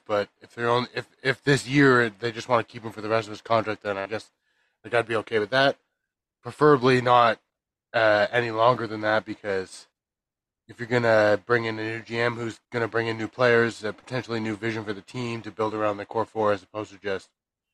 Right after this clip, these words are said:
uh, Sault Ste. Marie Greyhounds, then I, I felt like a new coach would have fit that, uh, better than bringing back Sheldon Keefe. But, um, obviously I don't make the decision, so if they see something in him,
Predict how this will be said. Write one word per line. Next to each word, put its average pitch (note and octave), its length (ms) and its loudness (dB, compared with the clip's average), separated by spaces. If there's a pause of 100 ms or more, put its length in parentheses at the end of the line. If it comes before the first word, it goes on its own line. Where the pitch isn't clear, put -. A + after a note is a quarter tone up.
(260)
uh, F#2+ 240 -6
Sault - 220 -18
Ste. G#2+ 160 -8
Marie G#2 220 -6
Greyhounds, G#2 680 -6 (720)
then G2+ 180 -6
I, G2 240 -4
I A2 80 -6
felt C3 220 2
like A2+ 160 2
a A#2+ 60 -6
new A#2 140 -6
coach - 400 -2
would A2 120 -8
have G2+ 80 -10
fit - 240 -8
that, G#2 280 0 (200)
uh, G#2 180 -4 (100)
better A2 220 -6
than G#2 140 -12
bringing A2 300 -10
back G2 180 -6
Sheldon G2 260 -10
Keefe. - 360 -2 (640)
But, C#3 220 4 (880)
um, G#2+ 600 -6
obviously A2 340 -6
I G#2 80 -2
don't G#2 120 -4
make G2+ 160 -12
the G2 60 -20
decision, G#2 500 -16
so G2+ 360 -4
if G2+ 100 -4 (100)
they G2+ 120 -10
see A2+ 160 -20
something G#2 320 -14
in G#2+ 100 -10
him, G2+ 240 -10